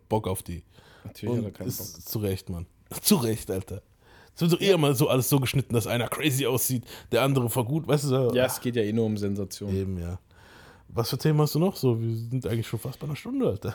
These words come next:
Speaker 1: <laughs> Das ist gut.
Speaker 2: Ansonsten fand ich's eigentlich ganz interessant, dass Rick Ross meinte, er hätte gern Versus gegen Jay-Z.
Speaker 1: Ah, vergiss es, Mann.
Speaker 2: Wird nicht passieren. <laughs> Klar, wird nicht passieren, weil ist ja, äh,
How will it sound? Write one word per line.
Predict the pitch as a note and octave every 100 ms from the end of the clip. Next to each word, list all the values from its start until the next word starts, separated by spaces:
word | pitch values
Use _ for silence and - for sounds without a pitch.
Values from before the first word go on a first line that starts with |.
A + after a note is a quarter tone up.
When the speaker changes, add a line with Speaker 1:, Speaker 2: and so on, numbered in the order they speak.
| -
Speaker 1:
<laughs> | -
Das | E3 -
ist | C#3+ - -
gut. | A#3+
Speaker 2:
Ansonsten | C3+ C#3 D3+ E3 D3+
fand | - C3+
ich's | C3+ B2+
eigentlich | B2+ B2
ganz | - B2 B2
interessant, | A#2+ - A2 B2+ B2+
dass | A#2+ - B2+
Rick | A#2+
Ross | A#2+ C3+ -
meinte, | A2 A#2 A#2
er | A#2
hätte | A#2
gern | G#2+ A2+ A2
Versus | G#2+ A#2 A#2+ A#2 -
gegen | G#2+ G#2+
Jay-Z. | G#2 G#2 G#2 A2+ C#3+ - _ _ _ - - - - -
Speaker 1:
Ah, | G#2+ - B2+
vergiss | - G2 - - -
es, | D#2+ -
Mann. | D#2 B1+ C#2 _ _ _ _ - - -
Speaker 2:
Wird | C#3+ -
nicht | F3+ G#4
passieren. | C#3 A#2+ C3 B2 G2 G2+
<laughs> |
Klar, | A#2 E3 D3+
wird | D3+ D3+
nicht | D3
passieren, | - A#2+ D3+ D#3+ D#3 -
weil | C3 B2+ A#2
ist | C3 -
ja, | B2+
äh, | - - - F2